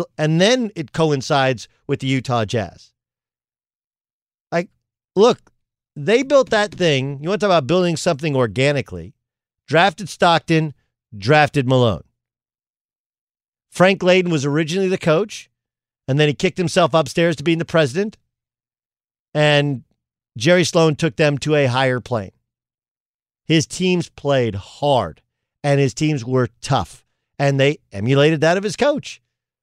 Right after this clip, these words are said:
But if I was to ask the average fan on the street, Jerry Sloan, you're like, "Never heard of him." Why? Michael Jordan. Chauncey Billups said this, and I thought it was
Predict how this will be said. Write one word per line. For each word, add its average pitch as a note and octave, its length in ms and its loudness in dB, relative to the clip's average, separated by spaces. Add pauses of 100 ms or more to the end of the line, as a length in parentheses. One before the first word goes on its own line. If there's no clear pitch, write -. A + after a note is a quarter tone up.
(360)
But F3+ 100 4
if F3+ 80 0
I A3 80 4
was G#3+ 100 0
to G#3+ 100 -4
ask G3+ 220 0
the E3 140 0
average F3+ 340 0
fan F#3+ 220 0
on F3 100 -2
the D3+ 80 -6
street, G3+ 540 -2 (160)
Jerry F#3+ 240 2
Sloan, G#3 280 0
you're D3 80 -2
like, B2 220 0 (760)
"Never G2 200 -6
heard D3+ 160 -4
of F#2+ 80 -10
him." - 80 -20 (560)
Why? D#3+ 460 0 (500)
Michael E2+ 260 -8
Jordan. C3+ 340 -4 (2500)
Chauncey F#3 320 2
Billups G3 220 0
said D3+ 180 -2
this, D#3 220 0
and D3+ 60 -2
I D3 80 2
thought C#3+ 180 0
it C#3+ 40 -2
was B2+ 240 -6